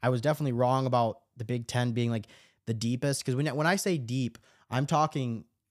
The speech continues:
you have the top end talent, and then you just have the other teams that it's like, they're good enough to get in. It's obviously the Big twelve now. Big twelve is the deepest conference. Um, there's only ten teams there. I think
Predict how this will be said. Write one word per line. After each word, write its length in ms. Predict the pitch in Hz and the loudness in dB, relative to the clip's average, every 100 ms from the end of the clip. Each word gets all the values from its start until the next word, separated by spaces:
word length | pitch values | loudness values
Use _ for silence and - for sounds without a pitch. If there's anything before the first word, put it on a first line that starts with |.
| - | -14
you 240 | 117 135 | -6 -2
have 340 | 120 131 139 135 | 0 0 0 0
the 100 | 120 | -4
top 340 | - 127 127 | -2 -2 0
end 200 | 131 120 | -2 -2
talent, 440 | - 123 123 110 92 | 0 0 2 -2 -4
and 100 | 113 | -4
then 80 | |
you 120 | 120 120 | -2 -2
just 160 | 123 | -4
have 240 | - 127 123 | 0 0 0
the 80 | |
other 140 | 123 120 | -4 -4
teams 260 | - 131 | -6 -6
that 100 | 117 | -4
it's 120 | 107 117 | -6 -6
like, 160 | 113 - - _ | -8 -12 -20 _
they're 160 | 131 135 | 0 0
good 180 | 135 | 2
enough 220 | 135 131 127 | 0 -2 -4
to 60 | |
get 160 | 117 117 | -4 0
in. 140 | 120 | 0
It's 120 | 113 - | -2 -2
obviously 440 | 131 139 135 - 123 | 2 2 2 -2 -4
the 80 | |
Big 200 | 104 110 | -4 -8
twelve 300 | 101 113 104 | -6 -4 -4
now. 160 | 98 92 | -6 -8
Big 200 | 107 143 | -4 -4
twelve 240 | - 143 | -2 -2
is 60 | 131 | -2
the 60 | 113 | -6
deepest 480 | 104 123 120 127 | -6 -8 -6 -6
conference. 560 | - 117 113 113 110 107 - - - - | -2 -2 -4 -6 -8 -8 -14 -20 -20 -6
Um, 300 | 107 101 80 _ _ - | -2 -2 -4 _ _ -2
there's 140 | 131 | 2
only 180 | 147 151 | 4 2
ten 300 | 113 135 135 | 2 0 0
teams 340 | - 143 143 | 0 0 0
there. 160 | 135 143 | 2 2
I 80 | 123 | 2
think 220 | 151 139 | 2 0